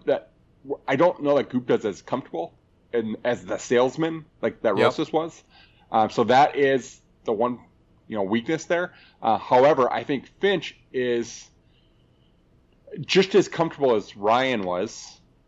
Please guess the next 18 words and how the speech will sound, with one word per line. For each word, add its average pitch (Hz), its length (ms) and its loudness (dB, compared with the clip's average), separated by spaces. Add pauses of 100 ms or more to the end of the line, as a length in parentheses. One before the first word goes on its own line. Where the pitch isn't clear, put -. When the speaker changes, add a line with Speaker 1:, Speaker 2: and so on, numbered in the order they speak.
(140)
Speaker 1:
that 110 240 -2
summer 110 300 -2
that 98 160 -2
Ryan 101 340 -2
and 92 160 -6
Rosas 110 360 -6
worked 98 140 -10
together, 92 440 -4 (100)
but - 200 -2
probably 147 400 4
a - 140 -4
little 127 580 0 (840)
better 135 280 6
at 104 160 2
it 92 100 -6
than 101 100 -8
Ryan. 101 360 -4
Ryan 147 580 0